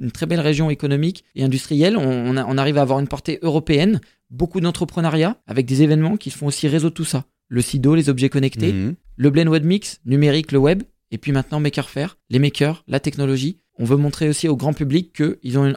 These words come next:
Speaker 1: un rôle à jouer dans tout ça. C'est des événements B two B, sido, Blend Web. Nous, on, on veut aller sur aussi le terrain du grand public et dire que, ben, ouais, la métropole, euh, on a fait une conférence de presse. Karine Doniensos, vice-présidente au numérique, nous a fait le plaisir d'être avec nous à la conférence de presse. Et elle me l'a dit, elle m'a dit, nous soutiendrons Maker Faire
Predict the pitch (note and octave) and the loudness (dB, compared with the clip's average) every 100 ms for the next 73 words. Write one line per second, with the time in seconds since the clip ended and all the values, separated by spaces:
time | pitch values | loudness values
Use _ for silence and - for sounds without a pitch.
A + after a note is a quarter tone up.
0 | - B2+ D3 F3 C#3 C3+ B2+ B2 A#2+ D3 | -4 -2 2 4 2 0 -2 -6 -6 -6
1 | A3 _ A#2+ A#2 B2+ C3 C3+ C3+ C3+ C#3 | -8 _ -6 0 2 2 0 -2 -4 -2
2 | G#3 - C#3 C3 C#3+ C#3 B2 B2+ C#3+ G#3 | -2 -4 -6 -2 -2 -2 -6 -4 -4 -6
3 | - - B2 C#3 E3+ A#2 B2+ B2 A2 A#2+ | -12 -6 2 2 2 -2 -4 -4 -6 -2
4 | B2+ C3 C#3 - B2+ A#2+ B2+ C#3+ B2+ - | 2 2 2 -2 -4 -2 -4 -4 -4 -2
5 | C#3 C3 C3 C#3 C3 D#3+ - _ B2 B2+ | -2 0 0 -2 -2 -4 -4 _ -2 2
6 | D#3+ E3 C#3 B2 A#2 A#2 A2+ G#2+ D#3+ B2+ | 0 0 -2 -2 0 0 -2 -4 -6 -4
7 | B2 - A#2 - C3+ D3+ A#2+ A#2 A#2+ - | -2 -2 -6 -2 2 2 2 0 -4 -6
8 | B2+ B2 C3+ B2+ B2+ B2+ B2 A#2+ - C#3+ | -6 -4 -4 -4 -6 -6 -6 -6 -6 -8
9 | - - - C#3 C3+ C#3 C3+ C3+ D3 C#3+ | -8 -10 -4 0 2 2 0 0 -2 -2
10 | B2 - C3 C3 B2+ B2 B2 B2+ C3 A#2 | -4 -8 -6 -4 -4 -4 -4 -4 -6 -6
11 | A2 A#2+ - B2 C3 B2 - B2 C3 A#2 | -6 -8 -6 -4 -2 -4 -6 -10 -6 -8
12 | - A2+ A#2 A#2 A2+ - F#3 _ - A#2+ | -8 -10 -8 -8 -8 -10 -12 _ -4 2
13 | C#3 C#3 A#2+ D3 B2+ A2 F3+ - - A2 | 4 4 4 4 2 2 -2 -6 -8 -2
14 | D3 E3 D3+ C#3 C3 B2+ B2+ - C3+ B2 | -2 -4 -6 -4 -4 -4 -8 -10 -8 -8